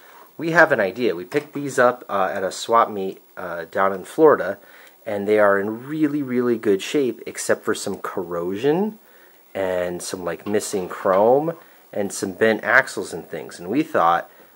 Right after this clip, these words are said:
"I bet we can save this twin mill." Uh, this is an original nineteen sixty-eight. It's got the, uh, colored base on it instead of the chrome base that the later model ones have. And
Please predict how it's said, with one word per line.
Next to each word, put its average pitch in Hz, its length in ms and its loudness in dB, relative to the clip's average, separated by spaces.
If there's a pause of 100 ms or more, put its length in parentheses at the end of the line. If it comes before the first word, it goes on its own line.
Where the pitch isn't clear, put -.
(200)
"I 143 100 -4
bet 180 240 4
we 135 100 -2
can 101 220 -8
save 92 800 0 (240)
this 104 300 0
twin 104 340 -4
mill." - 320 -8 (340)
Uh, - 140 -6
this 92 160 -4
is 101 140 -6
an 98 40 -2
original 95 380 2
nineteen 98 460 0
sixty-eight. 101 580 -4
It's - 180 -8
got 95 300 0
the, 90 460 0 (600)
uh, 85 280 -6
colored 107 480 -2
base 90 320 -4
on 85 180 -2
it 113 160 0
instead 95 380 -8
of 90 100 -10
the 92 80 -12
chrome 95 340 -2
base 87 280 -8
that - 160 -10
the 90 100 -12
later 135 240 2
model 85 340 -4
ones 82 280 -12
have. - 460 -8 (680)
And 98 560 -2